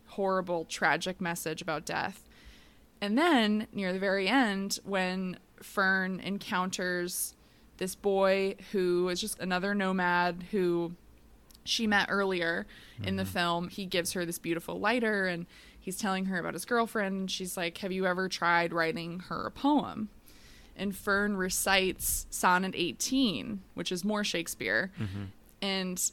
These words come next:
Speaker 1: the ending of that one is, "So long as men can breathe or eyes can see, so long lives this, and this gives life to thee,"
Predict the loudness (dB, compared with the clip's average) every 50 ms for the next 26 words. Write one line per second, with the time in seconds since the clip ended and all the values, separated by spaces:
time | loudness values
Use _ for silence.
0 | -4 -4 -4 -4 -2 0 2 2 4 4 4 4 2 2 0 2 2 4 4 4
1 | 2 2 0 0 0 0 -2 -2 -2 -2 -2 -2 -2 -4 -4 -6 -10 -20 -12 -6
2 | -4 0 2 2 2 4 6 6 6 6 4 2 -2 -2 -2 -2 -2 -2 -2 -2
3 | -2 -2 -2 -2 -2 0 0 2 2 2 4 4 2 2 0 -2 -4 -4 -4 -4
4 | -4 -2 -2 -2 -2 -2 0 0 0 2 4 4 4 2 2 0 0 -2 -2 -4
5 | -4 0 2 2 4 4 2 2 -2 -2 -2 -4 -4 -2 -2 -2 -2 -2 -4 -4
6 | -4 -4 -4 -2 0 0 2 2 0 -2 -4 -6 -6 -6 -4 -4 -2 -2 -2 -4
7 | -6 -8